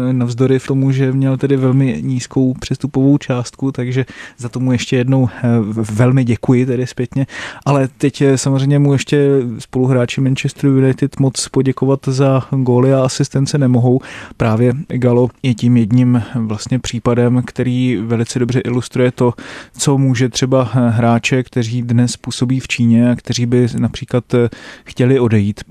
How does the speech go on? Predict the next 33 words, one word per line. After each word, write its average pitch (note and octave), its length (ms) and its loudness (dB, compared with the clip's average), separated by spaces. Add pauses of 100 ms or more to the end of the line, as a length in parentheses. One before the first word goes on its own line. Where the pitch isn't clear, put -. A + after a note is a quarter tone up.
co - 180 -2
je A#2+ 100 2
vlastně A#2+ 260 0
může A#2+ 240 2
potkat, - 540 -4
eh, A#2+ 160 2
za A#2+ 240 0
určitá B2 440 -2
příkoří, B2 560 0
protože A#2+ 560 0 (960)
samozřejmě, A2+ 640 0
eh, D2+ 360 -8
spekuluje A#2+ 500 0
se - 140 -6
o G#2+ 100 -8
tom, G#2+ 300 0
eh, G#2 260 2 (180)
poměrně, A2 640 2
eh, G#2+ 320 0
divoce, G#2+ 520 0 (260)
jak A#2+ 200 -6 (140)
by A2 140 -8
tedy A2 240 -4
vlastně G#2+ 340 -4 (220)
ty A2 100 -12
čínské A2+ 380 -4
hvězdy A2 400 0
by A2+ 100 -6
mohly A2 260 -4
vlastně A2+ 260 -6
odcházet. A2+ 640 -2 (1040)
Čínská, A2+ 580 0 (180)
eh, A2 280 2